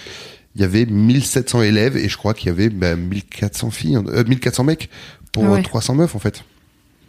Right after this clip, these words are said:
Speaker 1: Donc, j'ai jamais eu de, j'ai eu des des potes meufs, tu vois, qui étaient dans notre classe. C'était nos, nos petites protégées, tu vois,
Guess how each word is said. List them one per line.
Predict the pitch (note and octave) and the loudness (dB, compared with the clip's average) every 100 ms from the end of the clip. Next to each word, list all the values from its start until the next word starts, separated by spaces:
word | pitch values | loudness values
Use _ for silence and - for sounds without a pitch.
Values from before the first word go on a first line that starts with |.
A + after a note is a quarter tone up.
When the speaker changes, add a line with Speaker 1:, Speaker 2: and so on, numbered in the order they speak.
| _ - - | _ -18 -2
Speaker 1:
Donc, | G2 A#2 - - _ _ _ _ _ _ - - - | 0 0 -4 -14 _ _ _ _ _ _ -20 -20 -10
j'ai | - | -2
jamais | A2+ G#2+ | 0 4
eu | A2 | 2
de, | A#2 G2+ F#2 - - - - _ _ _ _ _ | 4 2 0 -4 -20 -20 -20 _ _ _ _ _
j'ai | F#2+ C#3+ | 0 2
eu | |
des | D3 C3 - _ - | 2 0 -6 _ -6
des | G2 B2+ - _ _ | -4 -4 -8 _ _
potes | E3 E3+ | -2 0
meufs, | G#3+ A3 - | 0 0 0
tu | C#3 | 0
vois, | C#3 | 0
qui | - | 0
étaient | B2 | 0
dans | A2+ | 2
notre | A#2 C3 | 0 0
classe. | F3 - | -2 -2
C'était | - A2+ A2+ | -6 -4 0
nos, | A2 A2 G#2+ G#2 | 2 4 4 4
nos | A2 | 2
petites | A2+ - C#3 | 0 -2 -2
protégées, | - B2+ C3 C#3+ F3 | -2 0 2 2 2
tu | - | 0
vois, | A2+ | 0